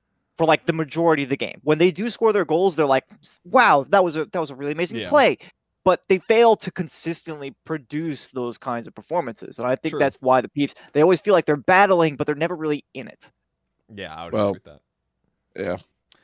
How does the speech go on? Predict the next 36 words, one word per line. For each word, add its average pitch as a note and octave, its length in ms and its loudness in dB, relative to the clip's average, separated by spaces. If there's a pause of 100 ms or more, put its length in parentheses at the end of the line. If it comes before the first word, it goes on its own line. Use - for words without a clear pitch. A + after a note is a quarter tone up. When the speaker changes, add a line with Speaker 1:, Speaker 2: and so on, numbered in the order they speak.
(140)
Speaker 2:
Uh, C#3+ 460 -6
moving G3+ 260 0
Speaker 3:
Yep. - 20 -6
Speaker 2:
on G#3+ 200 -6
to G3 520 -12
the D3 380 -10
losers D#3+ 520 -10
quarterfinal D3+ 440 -10
second G3+ 260 -14
match, F#3+ 300 -12
it's D#3+ 120 -20
gonna C#3+ 100 -12
be B2+ 100 -10
Rogue D#3+ 400 -6
versus C#3 320 -14
G F3 280 -16
two. F3 360 -6 (120)
I - 60 -16
think A#2 220 -20
we've G2+ 180 -16
all A2+ 160 -6
got A2 300 -12
Rogue A2+ 320 -10
here. G#2+ 420 -10 (340)
Uh, G2+ 380 -6 (120)
it - 160 -20
used C#3 360 -10
to D#3 80 -6
be C3 600 -8
G C3 300 -14
two C3 260 -12
would B2 120 -10
always A#2+ 340 -8
beat A#2+ 220 -14
Rogue, A2+ 420 -12
but G#2+ 200 -16